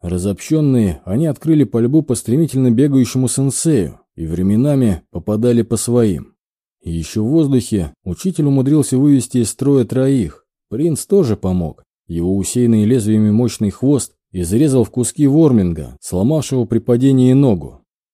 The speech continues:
Варан лупил по безжизненному телу, словно забивал гвозди отбойным молотком.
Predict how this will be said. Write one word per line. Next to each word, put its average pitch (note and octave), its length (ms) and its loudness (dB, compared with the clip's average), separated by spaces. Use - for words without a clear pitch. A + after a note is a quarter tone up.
Варан F#2 420 -2
лупил A#2+ 360 2
по A2+ 100 0
безжизненному G#2+ 760 2
телу, A#2+ 600 2
словно D3+ 420 -2
забивал C3+ 460 2
гвозди B2+ 420 2
отбойным G2+ 460 2
молотком. G2+ 640 -2